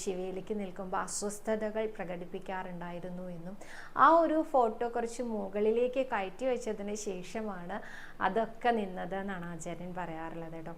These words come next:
അപ്പൊ അദ്ദേഹത്തിൻ്റെ സാന്നിധ്യം അവിടെ ഉണ്ട് എന്ന് തന്നെയാണ്. അല്ലെങ്കിലും മുപ്പത്തിമുക്കോടി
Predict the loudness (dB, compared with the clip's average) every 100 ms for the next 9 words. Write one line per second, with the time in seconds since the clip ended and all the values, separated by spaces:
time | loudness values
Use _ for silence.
0 | -10 -12 -10 -8 -4 -4 -4 -4 -2 -2
1 | 0 -2 -2 -4 -2 -2 -2 0 -2 -2
2 | 0 0 0 -2 -2 -2 -2 -2 -4 -6
3 | -10 -10 -10 -8 4 8 8 8 6 4
4 | 2 -2 8 8 8 4 4 2 4 4
5 | 6